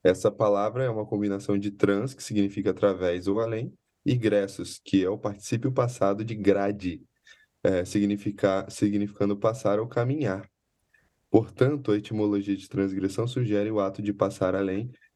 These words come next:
de um limite ou de uma regra estabelecida. Eu gostei do grécio e grade como caminhar, caminhar para outro lugar, né, assim, é, que não o comum.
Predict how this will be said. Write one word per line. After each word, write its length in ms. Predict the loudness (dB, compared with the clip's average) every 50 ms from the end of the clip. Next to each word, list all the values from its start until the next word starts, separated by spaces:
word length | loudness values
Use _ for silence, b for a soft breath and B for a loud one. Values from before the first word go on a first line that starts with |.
| _ 0
de 100 | 2 4
um 40 | 4
limite 540 | 4 2 0 -2 -2 -4 -4 -8 -10 -10 -2 2
ou 140 | 2 2 2
de 140 | 0 -2
uma 140 | -2 -2 -2
regra 520 | -2 -2 0 0 0 0 0 -2 -2 -4 -4 -6
estabelecida. 1080 | -6 -6 0 2 2 2 4 2 -2 -2 -4 -6 -8 -4 -2 -2 0 0 -2 -6 -6 0 0
Eu 140 | 0 2
gostei 500 | 2 -2 -4 -4 0 0 0 2 2 0
do 160 | -2 -2 -2 -4
grécio 720 | -4 -4 2 2 4 4 4 0 0 -4 -6 -6 -6 -6 -6 _ -2
e 140 | -2 0 0
grade 500 | 4 4 4 4 4 2 0 0 -2 -4
como 380 | -4 -2 -2 0 0 -2 -4 -6 -2
caminhar, 800 | 2 2 2 2 2 0 0 0 -2 -2 -2 -4 -6 -6 -10 _ _ _ _ B B B B B B _ _
caminhar 600 | 2 4 4 4 0 0 0 0 0 -2 -4 -6
para 340 | 0 2 2 2 2 -2 -2 0
outro 340 | 0 2 2 0 -2 -2 -2
lugar, 560 | 0 0 0 0 2 2 2 2 0 -4 -6
né, 200 | -4 -2 -2 -2 -2
assim, 400 | -4 -6 -6 -6 -6 -6 -6 -10 B B B B B B B B B _ 0
é, 220 | 2 2 2 0
que 180 | 0 0 2 2
não 300 | 2 2 0 0 -2 -4
o 60 | -4
comum. 480 | -2 -2 0 0 0 -2 -4 -6 -10